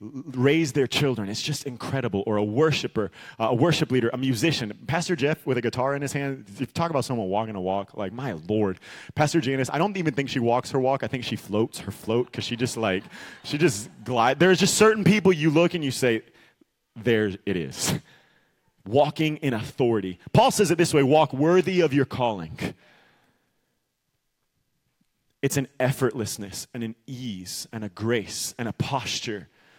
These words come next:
to the life you're created to live. But you don't just wake up one day and decide to walk your walk. If you could, we would all just do it.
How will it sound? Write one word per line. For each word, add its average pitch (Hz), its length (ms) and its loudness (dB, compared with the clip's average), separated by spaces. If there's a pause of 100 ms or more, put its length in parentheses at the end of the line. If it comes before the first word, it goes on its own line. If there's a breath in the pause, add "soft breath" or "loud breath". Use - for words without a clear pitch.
(120)
to 151 80 0
the 131 100 0
life 107 300 -2
you're 117 80 -4
created 104 460 -6
to - 100 -10
live. 87 420 -12 (560)
But 139 80 2
you 165 60 0
don't 180 160 -6
just 113 160 -6
wake 101 320 -4
up 120 200 -6
one 95 180 -10
day 92 160 -8
and 92 100 -12
decide 98 340 -4
to 90 80 -4
walk 87 320 -6
your 80 120 -10
walk. 76 500 -14 (800)
If - 120 -8
you 208 60 -8
could, 185 280 2
we 131 120 -2
would 123 140 0
all 120 160 2
just 92 280 -8
do 123 200 2
it. - 240 -12